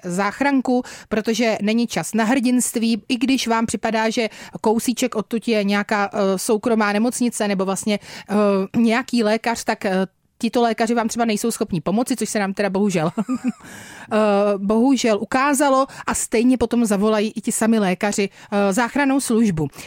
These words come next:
No, eh, takže prosím vás, sto padesát pět, co to je? Sto padesát pět, sto padesát, to je jedno, najděte si to. <laughs> Ne, sto padesát pět jsou totiž hasiči.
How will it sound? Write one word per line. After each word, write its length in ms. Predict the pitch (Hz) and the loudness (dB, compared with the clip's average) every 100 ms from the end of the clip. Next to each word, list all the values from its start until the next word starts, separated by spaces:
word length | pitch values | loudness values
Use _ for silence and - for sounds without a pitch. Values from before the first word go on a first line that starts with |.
| - | -6
No, 240 | 214 226 165 - 214 | 0 0 0 0 0
eh, 40 | 202 | 0
takže 320 | 240 240 302 | 0 2 2
prosím 240 | 240 247 | 0 0
vás, 120 | 233 - | -2 -2
sto 200 | - 254 | -2 0
padesát 640 | 254 254 - 226 214 - - _ _ | 0 0 0 0 0 -4 -20 _ _
pět, 300 | - 190 - - | -2 -2 -4 -18
co 120 | - 208 | -14 -8
to 120 | 202 | -6
je? 120 | 165 _ _ _ | -8 _ _ _
Sto 120 | - | -8
padesát 380 | 208 208 202 202 | -6 -4 -4 -4
pět, 220 | - 208 | -4 -6
sto 120 | - | -6
padesát, 440 | 214 202 - 226 - | -4 -4 -2 -4 0
to 80 | 220 | -2
je 60 | |
jedno, 140 | 180 160 | 0 0
najděte 340 | 196 214 240 | 0 2 0
si 140 | - 311 | 0 -2
to. 200 | - 339 | 2 0
<laughs> 80 | 269 339 - 370 - 330 - 330 - - - 1017 1077 960 960 1077 1047 523 - - - 233 294 330 330 330 277 | 0 -2 -2 -4 -6 -8 -6 -8 -8 -12 -12 -16 -4 0 0 -2 -4 -4 -2 -8 -6 0 4 4 4 2 2
Ne, 140 | 254 | 0
sto 140 | - | 0
padesát 400 | 254 269 294 302 269 | 0 0 2 -2 -2
pět 140 | 262 | -2
jsou 120 | 285 | 0
totiž 260 | 240 262 277 | 0 2 2
hasiči. 520 | 214 - 269 - | 2 0 -2 -2